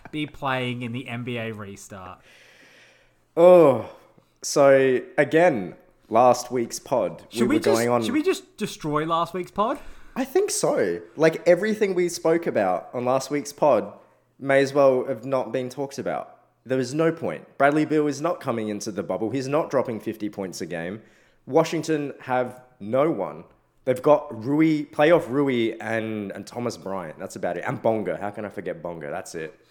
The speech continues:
Speaker 1: Playoff Bonga. <laughs>
Speaker 2: Playoff Bonga, man. I'm here to see it. But that team is, is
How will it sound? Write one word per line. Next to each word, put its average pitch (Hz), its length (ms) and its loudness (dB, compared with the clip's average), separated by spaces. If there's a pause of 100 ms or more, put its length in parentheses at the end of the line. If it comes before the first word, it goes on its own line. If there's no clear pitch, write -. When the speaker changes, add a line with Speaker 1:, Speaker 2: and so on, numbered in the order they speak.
(380)
Speaker 1:
Playoff 156 360 -8 (200)
Bonga. 120 640 -8 (320)
<laughs> - 300 -20
Speaker 2:
Playoff 160 320 2
Bonga, 120 280 0
man. 92 280 -4
I'm 135 120 -4
here 135 140 -2
to 101 80 -6
see 120 240 -4
it. 95 240 -4 (380)
But 135 60 0
that 165 180 8
team 170 240 2
is, 120 220 -2 (120)
is 117 240 -8